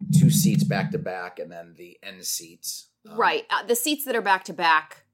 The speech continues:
Speaker 2: have a divider now
Speaker 1: They
Speaker 2: between
Speaker 1: do.
Speaker 2: them.
Speaker 1: It, it's
Speaker 2: Yeah.
Speaker 1: kind of a, a hard vinyl,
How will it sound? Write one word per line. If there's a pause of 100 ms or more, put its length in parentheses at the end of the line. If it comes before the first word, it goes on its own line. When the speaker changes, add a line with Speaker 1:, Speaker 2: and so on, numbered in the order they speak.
(300)
Speaker 2:
have
a
divider
now
Speaker 1:
They
Speaker 2:
between
Speaker 1:
do.
Speaker 2:
them.
Speaker 1:
It,
it's
Speaker 2:
Yeah.
Speaker 1:
kind
of
a, (580)
a
hard
vinyl,